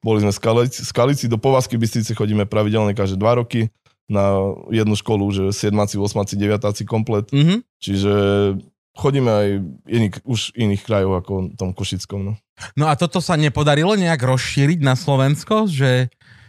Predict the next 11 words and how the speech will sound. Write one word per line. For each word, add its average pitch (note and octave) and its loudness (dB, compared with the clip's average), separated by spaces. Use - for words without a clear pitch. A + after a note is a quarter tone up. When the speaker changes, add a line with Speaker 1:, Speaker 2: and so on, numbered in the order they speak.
Speaker 2:
ja C3+ 2
si C#3+ -2
pamätám, D3+ 0
že D3 2
bola A#2 2
ešte E3 2
nejaká D#3 2
malá C#3+ 4
skupina D3+ -2
kedysi C3 -2
niekde. B2 2